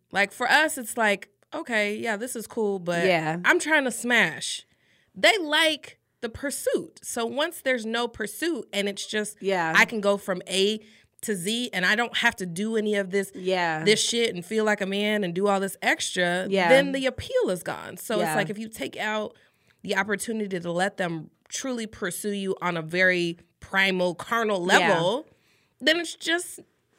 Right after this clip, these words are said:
Speaker 2: So then
Speaker 1: it's
Speaker 2: what
Speaker 1: boring.
Speaker 2: It, it, it is. It is.
Speaker 1: So then they're like, Okay, well, because I don't have to pursue. There's no fun in that. I'm
Speaker 2: Yeah.
Speaker 1: not gonna pursue that. But that ass was good.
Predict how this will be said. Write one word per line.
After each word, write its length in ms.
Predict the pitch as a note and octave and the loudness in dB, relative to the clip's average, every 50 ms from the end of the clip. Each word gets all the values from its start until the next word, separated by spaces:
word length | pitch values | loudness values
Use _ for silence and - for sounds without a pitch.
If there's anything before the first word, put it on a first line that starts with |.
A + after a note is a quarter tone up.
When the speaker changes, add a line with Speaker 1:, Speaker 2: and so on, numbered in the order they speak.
| _ _ _ | _ _ _
Speaker 2:
So 140 | - - D4 | -6 -2 2
then 140 | - F#3+ - | 6 8 10
Speaker 1:
it's 60 | - | 10
Speaker 2:
what 180 | B3+ C4+ C#4 B3 | 10 8 8 6
Speaker 1:
boring. 480 | D4+ - E4 D#4 C4 E3 D3 B2+ - - - | 6 6 8 6 6 4 2 -2 -8 0 2
Speaker 2:
It, 140 | B3 B3 | 2 4
it, 200 | G#3+ A3 A#3+ A#3 - | 4 2 0 2 2
it 140 | D#4 D#4 D#4+ | 2 4 6
is. 500 | F4 D#4+ G#3+ F#3 F3+ F3 F3+ G3+ F#3+ - - | 6 6 4 4 4 2 2 0 -2 -2 0
It 120 | A#3+ A#3+ G#3+ | 2 2 2
is. 120 | F3 D#3+ | 2 4
Speaker 1:
So 100 | B3 B3 | 4 6
then 180 | A#3 C4 C#4+ D4+ | 8 8 8 8
they're 160 | C#4+ C4+ B3+ | 8 6 8
like, 220 | A#3+ A3+ A3+ - - | 8 6 4 4 2
Okay, 320 | C4+ C#4 - B3 A#3 A3+ | -2 0 2 2 2 2
well, 340 | A3+ A3+ A3+ A3+ A3 G#3+ - - _ _ _ _ - | 2 0 0 0 0 0 -4 -8 _ _ _ _ -8
because 240 | G#3 G#3 C4 B3+ B3 | -6 -4 -2 -2 -2
I 40 | |
don't 140 | A3+ A3+ G#3+ | -2 -2 -2
have 140 | F#3+ G#3 G#3 | -4 -6 -6
to 80 | - G#3 | -6 -8
pursue. 400 | - G#3 G3 - - E3 E3 E3+ | -8 -8 -8 -6 -4 -4 -4 0
There's 200 | F#3 G3 G#3 G#3+ | 0 -2 0 -2
no 140 | G#3+ A3 | -4 -6
fun 380 | G#3+ - - - G3+ F#3+ G3 F#3+ | -6 -8 -6 -4 -2 0 0 0
in 140 | F3 E3 D#3+ | -2 -4 -4
that. 260 | E3+ D#3+ D#3+ E3 F3+ | -2 -2 -2 -2 0
I'm 40 | F#3 | 2
Speaker 2:
Yeah. 180 | G3+ G3 F3+ F3 | 4 6 8 8
Speaker 1:
not 160 | F3 G3 F3+ | 8 6 6
gonna 140 | F#3+ F#3 F3 | 2 -2 -4
pursue 420 | - - F3+ - - - C4+ C4+ | -4 -8 -8 -8 -6 -6 -6 -4
that. 240 | G#3 F3 E3 - - - _ _ _ _ _ - | -4 -4 -4 -6 -10 -14 _ _ _ _ _ 2
But 360 | F4+ F#4 E4 C4 C4+ - - _ _ _ _ _ _ _ _ _ _ _ _ | 4 6 8 8 6 6 2 _ _ _ _ _ _ _ _ _ _ _ _
that 160 | A3 A3+ A#3+ A#3 | 6 8 8 8
ass 260 | G#3+ G#3 A#3 A3+ - | 8 6 4 2 0
was 120 | E4 D4 B3+ | -4 -4 -2
good. 280 | A3 G3+ F3+ B3 D#4+ | -2 0 2 0 0